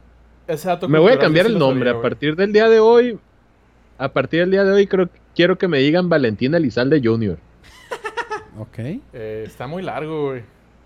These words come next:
Speaker 1: Y el nombre también.
Speaker 2: Así me dicen las morritas, pero bueno. Este,
Speaker 1: <laughs>
Speaker 2: ¿en qué estábamos?
Speaker 3: No, pues traemos ahora unas notillas y pues esperamos que nos puedas ayudar con ellas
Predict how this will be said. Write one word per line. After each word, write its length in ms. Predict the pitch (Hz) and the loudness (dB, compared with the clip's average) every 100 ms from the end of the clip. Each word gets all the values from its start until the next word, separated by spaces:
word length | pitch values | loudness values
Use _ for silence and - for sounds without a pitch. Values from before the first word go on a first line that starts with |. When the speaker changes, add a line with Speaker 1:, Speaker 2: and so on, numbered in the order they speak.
| _ 139 | _ -20
Speaker 1:
Y 200 | 127 120 | -14 -14
el 120 | 117 | -14
nombre 200 | 120 135 | -14 -14
también. 360 | 139 120 110 110 _ _ - _ _ _ _ _ _ _ _ _ _ _ _ _ _ | -14 -14 -14 -18 _ _ -20 _ _ _ _ _ _ _ _ _ _ _ _ _ _
Speaker 2:
Así 240 | 123 120 139 | -4 0 2
me 80 | 143 | 2
dicen 180 | 151 160 | 2 2
las 140 | 143 | 2
morritas, 500 | 123 113 120 120 110 - | 0 0 2 2 0 0
pero 140 | 101 | 2
bueno. 360 | 113 123 98 85 _ _ _ _ - _ _ - - _ | 2 2 -2 -6 _ _ _ _ -20 _ _ -20 -20 _
Este, 680 | 110 107 202 107 104 101 104 | -2 -2 0 0 2 0 -2
Speaker 1:
<laughs> 0 | |
Speaker 2:
¿en 80 | 107 | -2
qué 80 | 160 | -2
estábamos? 760 | - 202 156 101 87 - - - - - - | 2 2 2 0 -6 -12 -20 -20 -20 -14 -8
Speaker 3:
No, 140 | 311 - - | -8 -10 -10
pues 180 | 240 | -10
traemos 380 | 240 233 247 247 | -6 -6 -6 -6
ahora 380 | 220 220 220 - | -4 -2 -4 -6
unas 260 | 156 175 190 | -8 -6 -4
notillas 800 | 170 - 156 160 175 180 175 - | -6 -8 -6 -2 -2 -2 -6 -10
y 260 | 139 117 113 | -8 -8 -8
pues 140 | 107 | -12
esperamos 360 | - 117 131 - | -10 -10 -8 -10
que 60 | |
nos 140 | 131 117 | -10 -10
puedas 200 | 135 - | -12 -12
ayudar 300 | 147 139 139 | -10 -8 -10
con 200 | 180 190 | -10 -8
ellas 520 | 233 233 240 247 233 | -8 -8 -6 -6 -8